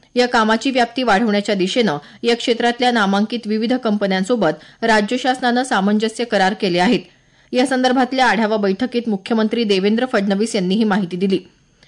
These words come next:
आतापर्यंत विविध कंपन्यांसोबत एकूण पंचावन्न सामंजस्य करार करण्यात आले असून याद्वारे अठ्ठ्याहत्तर हजार दोनशे पंधरा मेगावॅट वीज निर्मिती क्षमतेची उभारणी प्रस्तावित आहे. एकूण गुंतवणूक सुमारे चार लाख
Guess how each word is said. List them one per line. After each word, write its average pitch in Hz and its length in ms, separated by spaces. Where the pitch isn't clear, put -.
आतापर्यंत 254 540
विविध 226 380
कंपन्यांसोबत 208 720
एकूण 226 280
पंचावन्न 240 640
सामंजस्य 214 600
करार 196 280
करण्यात 185 400
आले 180 140
असून 220 320
याद्वारे 233 480
अठ्ठ्याहत्तर 254 540
हजार 240 320
दोनशे 202 380
पंधरा 220 340
मेगावॅट 202 520
वीज 214 300
निर्मिती 196 440
क्षमतेची 196 600
उभारणी 208 420
प्रस्तावित 185 560
आहे. 196 180
एकूण 233 320
गुंतवणूक 247 540
सुमारे 247 360
चार 214 300
लाख 208 200